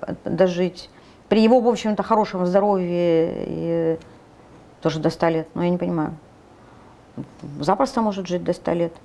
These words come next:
при этом исполняя какую-то, э, вот такую функцию, типа, да, не Дэн Сяопи-, ну, вот неда-, недавнего Дэн Сяопина, да, или как там, щас там Си, э,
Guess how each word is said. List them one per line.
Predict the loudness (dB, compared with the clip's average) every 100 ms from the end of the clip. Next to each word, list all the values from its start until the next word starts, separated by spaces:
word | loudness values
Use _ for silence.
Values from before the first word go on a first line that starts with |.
| -20 -20 -6 4
при | 4
этом | 6 2
исполняя | 0 2 4 4 2 2
какую-то, | -2 -2 -2 2 2 2 -2 -10
э, | -4 -2 0 -2 0
вот | -2 -2
такую | -6 -2 -2 -2
функцию, | -2 -4 -4 -6 -4 -4 -4 -8 -14 -20 -18 -16 -14 -16 -18 0
типа, | 0 2 4 4 4 2 -4 -14 -20 -20 -20 -20 -20 -6
да, | 4 4
не | 4 4
Дэн | 6 4
Сяопи-, | 4 2 2
ну, | 2
вот | 4 4
неда-, | 6 4 4
недавнего | 4 6 6 4 2
Дэн | 2 0
Сяопина, | 4 2 2 -4 0
да, | 2 0 0
или | -2 -4
как | -4 -8
там, | -8 -2
щас | -2
там | 0 -2
Си, | -2 0 0 0 -4
э, | -4 -4 -4